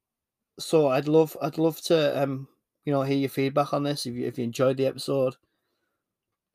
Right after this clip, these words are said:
do you want more like this where I reach out to more people? Um, if only to drag them on to review a film. <laughs> Um, but no, thank you for listening.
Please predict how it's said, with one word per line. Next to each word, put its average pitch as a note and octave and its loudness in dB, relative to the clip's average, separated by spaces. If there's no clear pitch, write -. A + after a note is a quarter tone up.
do C#3 0
you D3+ 8
want D#3 6
more D3+ 8
like E3 6
this E3+ 0
where C3 0
I A#2+ -2
reach C#3 -2
out C#3+ -2
to D3 -8
more C3 -2
people? D3 0
Um, B2+ -8
if D3+ 2
only C#3+ 2
to C#3+ -4
drag B2+ 2
them C3+ 2
on C3 -2
to C3+ -4
review C3+ 0
a C#3+ 2
film. E3 2
<laughs> F3+ -14
Um, C#3 4
but E3+ 6
no, E3+ 6
thank E3+ 0
you E3+ -2
for D#3 -2
listening. D3 -2